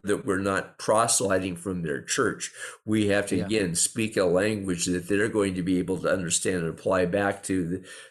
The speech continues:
Speaker 1: that part of the church family that they belong to.
Speaker 2: Mm-hmm.
Speaker 1: So, but, but
Speaker 2: Yep.
Speaker 1: taking them to a deeper place in their relationship, their encounter with Christ.
Speaker 2: Yeah. I feel like you're already getting into the next question, 'cause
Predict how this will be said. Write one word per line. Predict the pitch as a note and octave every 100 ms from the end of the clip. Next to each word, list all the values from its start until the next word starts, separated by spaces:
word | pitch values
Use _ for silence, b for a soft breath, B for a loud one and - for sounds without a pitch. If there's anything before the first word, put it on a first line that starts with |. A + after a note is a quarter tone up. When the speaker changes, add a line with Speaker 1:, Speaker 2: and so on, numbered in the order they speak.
| -
Speaker 1:
that | G2 -
part | - G#2+ G#2
of | F2+
the | E2
church | E2 - F2 -
family | F#2+ G2+ A#2+ F#2+ C#2+
that | D#2 -
they | F#2+
belong | E2+ E2 F#2+ C#3 C3
to. | - G#2+
Speaker 2:
Mm-hmm. | G2+ G2 G2+ G2 _ _ _ _ _
Speaker 1:
So, | - A2+
but, | G2+ G2+ A2 - A#2+
but | A2+
Speaker 2:
Yep. | G#2+
Speaker 1:
taking | C3+ A2+ A2 F#2+
them | G2+ F#2
to | - G2+
a | A2
deeper | G2 F#2+ G#2+
place | - - A2 G2 G2+
in | G2+ G2
their | G2+ G#2
relationship, | A2+ G2 F#2 F#2+ A2 G2+ G2+ G2
their | - F#2+
encounter | G2 F#2 E2+ E2+ E2+
with | E2 F#2+
Christ. | - - - - - - _ _ _ _ _
Speaker 2:
Yeah. | A#2 A2 G2 - _
I | B2
feel | -
like | G3 G#3 E3+
you're | D#3+
already | C#3+ E3 F3 D3+ C#3+ C3+
getting | B2 C#3 B2+
into | B2 C#3 C#3 B2+
the | A2+
next | A2 G#2+
question, | - C3 B2+ - A2 G2+
'cause | - A#2 G2+